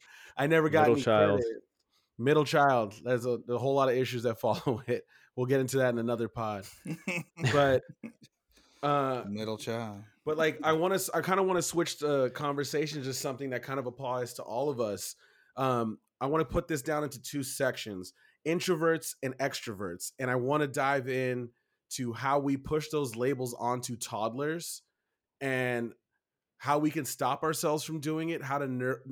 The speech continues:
Speaker 1: uh, how to address children that have different personalities. Because if I were speaking on my, on my, uh,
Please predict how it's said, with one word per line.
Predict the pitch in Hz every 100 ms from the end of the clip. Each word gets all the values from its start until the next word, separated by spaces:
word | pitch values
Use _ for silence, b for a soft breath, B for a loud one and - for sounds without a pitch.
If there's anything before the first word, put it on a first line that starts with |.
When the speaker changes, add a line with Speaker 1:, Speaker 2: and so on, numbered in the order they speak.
| 123
Speaker 1:
uh, | 123 113 110 - _ _ _ _ _
how | - 156
to | 180 151
address | 143 107 113 143 151 -
children | - 147 147 127 127
that | 117
have | 113 139 139
different | 131 131 123
personalities. | 131 120 123 156 135
Because | 117 117 131 117 - _ _ _ _ _ _
if | 139 156
I |
were | 165
speaking | 156 175 156 147
on | 131
my, | 127 135 120 -
on | 113 123
my, | 131 139 135 127
uh, | 123 120 113